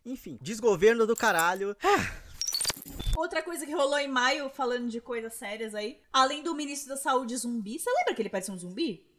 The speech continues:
Speaker 2: Ele parecia meio Frankenstein.
Speaker 1: Sim.
Speaker 2: Ele era horrível,
Speaker 1: <laughs>
Speaker 2: horrível aquele ministro. O que entrou depois é horroroso também, mas
Speaker 1: <laughs>
Speaker 2: esse aí,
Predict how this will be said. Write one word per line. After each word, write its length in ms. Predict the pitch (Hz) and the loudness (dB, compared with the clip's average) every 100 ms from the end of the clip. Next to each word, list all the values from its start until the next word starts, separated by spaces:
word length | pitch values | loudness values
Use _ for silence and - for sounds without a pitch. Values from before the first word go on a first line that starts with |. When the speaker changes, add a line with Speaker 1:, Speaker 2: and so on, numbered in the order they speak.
| - | -6
Speaker 2:
Ele 100 | 349 | -2
parecia 280 | 466 440 466 | -2 -2 2
meio 140 | 480 | 2
Frankenstein. 880 | 466 453 440 392 254 - 262 311 233 | 2 -8 -12 -8 -8 -8 -10 -10 -12
Speaker 1:
Sim. 340 | - 151 104 - _ | -12 -12 -14 -16 _
Speaker 2:
Ele 160 | 302 330 | -12 -6
era 120 | 415 | -4
horrível, 600 | 427 - - - - 170 294 | -2 -2 -4 -4 -6 -8 -12
Speaker 1:
<laughs> 0 | - | -8
Speaker 2:
horrível 560 | 427 - - 539 480 196 | -6 -6 -10 -20 -10 -8
aquele 200 | - 202 | -8 -10
ministro. 400 | 190 180 - _ _ | -10 -12 -14 _ _
O 60 | 440 | -8
que 100 | 539 | -6
entrou 240 | 523 539 | 2 6
depois 300 | 539 523 466 453 | 6 6 4 4
é 140 | 427 | 4
horroroso 480 | 427 415 381 392 247 | 4 2 -4 -8 -4
também, 260 | 233 226 | -2 2
mas 240 | 453 466 - | 2 2 -2
Speaker 1:
<laughs> 160 | 339 370 | -4 -4
Speaker 2:
esse 360 | 381 622 - 494 | 0 2 2 4
aí, 500 | 285 294 381 202 | 4 4 2 2